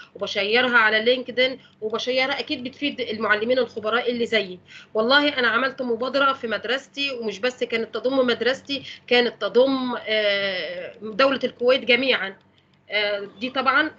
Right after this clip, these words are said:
دولة الكويت جميعًا، يعني فيها معلمين خبراء استفادوا مني. والله أنا اش-، آه، اشتركت في مبادرة الاحتياجات التدريبية، والاحتياجات التدريبية مشترك فيها مش-،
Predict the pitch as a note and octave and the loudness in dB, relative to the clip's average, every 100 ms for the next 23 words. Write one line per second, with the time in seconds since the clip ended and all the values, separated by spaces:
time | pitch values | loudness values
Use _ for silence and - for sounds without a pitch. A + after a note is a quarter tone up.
0 | G3 F#3 B3+ A#3 - A#3 A#3 G#3+ A3 C4+ | -8 -2 -2 -2 -2 -2 0 0 2 2
1 | D4+ D4 B3+ A#3 A#3 B3 B3 G#3+ G#3 A#3+ | 2 0 0 0 -2 -4 -2 -2 0 0
2 | B3 A3 A3 B3 C4+ - - G3 G#3+ C4 | -2 -4 -4 -4 -6 -10 -10 -6 -2 2
3 | D4 C4+ G#3+ - _ - - - G3 G#3+ | 2 2 -2 -6 _ -20 -20 -8 -4 2
4 | C#4+ D4+ C#4+ B3+ B3 A#3+ - A#3 A3 G#3+ | 2 2 2 4 4 2 -4 0 2 2
5 | G#3 G#3 - A#3+ C4+ - B3 A#3 A3 A#3+ | 0 -6 -4 0 0 0 -6 -4 -2 -2
6 | A#3+ B3 G#3 - A3+ G#3 B3+ C#4 A3+ G#3+ | -2 -4 -6 -8 -2 -2 -2 -2 -2 -2
7 | A3+ C4 A#3+ F#3 - G#3 B3 B3+ A3+ A3 | 0 2 0 -2 -4 0 0 -2 -6 -2
8 | B3 A#3 A3+ - A#3+ A#3 B3+ B3 - - | 0 0 -2 -4 -4 -2 -2 -2 -6 -18
9 | - G#3+ - | -6 -4 -6